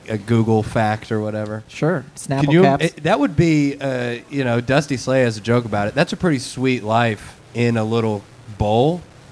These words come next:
Speaker 1: 'Cause you just,
Speaker 2: Oh, yeah,
Speaker 1: you,
Speaker 2: you
Speaker 1: you
Speaker 2: don't
Speaker 1: know, you
Speaker 2: forget
Speaker 1: look,
Speaker 2: that
Speaker 1: you're
Speaker 2: you're
Speaker 1: just like, "Ah, this is a cool life." And then you forget where you are, and you're like, "Oh, this is a cool life." But if you're, like, a twenty-five pound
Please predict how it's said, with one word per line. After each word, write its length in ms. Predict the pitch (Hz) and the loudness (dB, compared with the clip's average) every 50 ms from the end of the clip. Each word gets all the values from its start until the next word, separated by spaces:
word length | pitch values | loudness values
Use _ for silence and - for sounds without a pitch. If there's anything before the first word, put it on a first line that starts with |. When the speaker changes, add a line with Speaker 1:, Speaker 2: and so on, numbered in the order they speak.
| - - - - - - - - - - - | -20 -20 -20 -20 -20 -20 -20 -20 -14 -4 -2
Speaker 1:
'Cause 200 | 131 127 117 135 | -2 0 0 0
you 80 | 135 | -2
just, 180 | 123 131 123 139 | 0 -2 -2 -2
Speaker 2:
Oh, 60 | 160 | -2
yeah, 40 | 147 139 | 0 0
Speaker 1:
you, 40 | 139 | 0
Speaker 2:
you 40 | 127 | 0
Speaker 1:
you 60 | 123 | 2
Speaker 2:
don't 160 | - 135 135 | 2 0 0
Speaker 1:
know, 60 | 143 147 | 0 0
you 40 | 156 - | 0 0
Speaker 2:
forget 220 | 160 139 135 147 | 2 4 2 2
Speaker 1:
look, 80 | 160 170 | 2 0
Speaker 2:
that 100 | - 156 | -4 -4
Speaker 1:
you're 80 | 156 | -2
Speaker 2:
you're 80 | - 156 | -2 -2
Speaker 1:
just 120 | 123 - 160 | -2 -2 -4
like, 180 | 151 151 165 | -4 -4 -2
"Ah, 320 | 202 202 196 185 160 135 127 | -2 0 0 2 0 0 -2
this 160 | 131 151 147 | -4 -4 -6
is 60 | 147 | -6
a 60 | 143 139 | -8 -6
cool 260 | 143 156 170 165 160 | -4 -2 -2 0 0
life." 380 | 165 170 165 160 139 123 110 | 2 2 2 2 0 0 -2
And 100 | 120 117 | -4 -4
then 80 | 117 120 | -4 -4
you 80 | 120 113 | -4 -2
forget 240 | - 120 123 123 | -2 -2 0 0
where 140 | 120 127 127 | 0 0 0
you 120 | 127 131 131 | 2 2 2
are, 140 | 139 135 | 2 2
and 80 | 131 120 | 0 0
you're 80 | 120 117 | -2 -2
like, 140 | 120 127 143 | -2 -4 -2
"Oh, 200 | 165 180 175 160 | -2 0 0 2
this 140 | 151 143 147 | 0 -2 -4
is 40 | - | -6
a 40 | - | -8
cool 180 | - 139 135 | -4 -2 0
life." 200 | 139 143 143 135 | 2 2 0 0
But 120 | 127 127 123 | -2 -4 -6
if 100 | 120 143 | -4 -2
you're, 80 | 185 | -2
like, 160 | 220 240 196 | -2 0 -2
a 60 | 151 - | -4 -6
twenty-five 720 | - - 151 143 143 156 151 - 139 131 131 135 135 - | -6 -4 -2 0 0 -2 0 0 0 0 0 0 0 0
pound 380 | 135 127 123 127 127 131 131 | 0 0 2 0 0 -2 -4